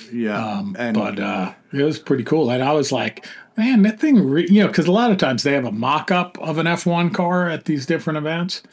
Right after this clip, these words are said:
Speaker 1: Uh-huh.
Speaker 2: Um, and I was like, "Man, that looks like a real car." And I went over to touch it.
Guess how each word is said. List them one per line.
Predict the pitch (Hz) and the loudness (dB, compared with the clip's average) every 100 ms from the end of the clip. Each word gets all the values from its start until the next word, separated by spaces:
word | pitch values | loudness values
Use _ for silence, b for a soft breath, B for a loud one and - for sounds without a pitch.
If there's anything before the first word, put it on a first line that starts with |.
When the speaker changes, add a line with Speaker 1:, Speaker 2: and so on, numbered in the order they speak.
| B B B - | B B B -6
Speaker 1:
Uh-huh. | 131 127 135 | -2 0 0
Speaker 2:
Um, | 123 120 | -2 -6
and | - 131 131 123 | -6 -4 -4 -4
I | - | -8
was | - - | -10 -12
like, | - | -4
"Man, | 214 220 196 | 2 4 6
that | 233 | 4
looks | 254 190 | 2 0
like | 135 | -4
a | 107 | -4
real | 120 147 - | -2 -2 -2
car." | 175 220 147 117 | -2 0 -2 -4
And | 127 | -4
I | |
went | 131 165 | -2 0
over | 165 156 | 0 -2
to | 233 196 | -4 -6
touch | - 202 175 - | -6 -4 -4 -4
it. | 101 90 | -6 -8